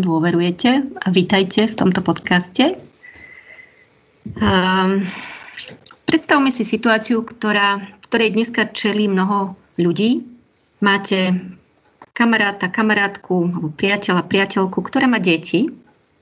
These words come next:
A táto rodinka pred nejakými pár mesiacmi alebo v nedávnej dobe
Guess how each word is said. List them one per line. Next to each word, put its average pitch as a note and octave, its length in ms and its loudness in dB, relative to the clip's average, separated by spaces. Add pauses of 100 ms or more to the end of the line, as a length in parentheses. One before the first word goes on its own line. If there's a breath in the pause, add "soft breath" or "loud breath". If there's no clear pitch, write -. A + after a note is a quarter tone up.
(1120 loud breath)
A F#3 160 -4
táto A3+ 240 2
rodinka A3+ 640 0
pred G3 240 -4
nejakými G3 400 -2
pár G#3+ 160 4
mesiacmi G3+ 800 0
alebo E3 160 0
v F3+ 160 2
nedávnej G#3 400 0
dobe F3+ 240 2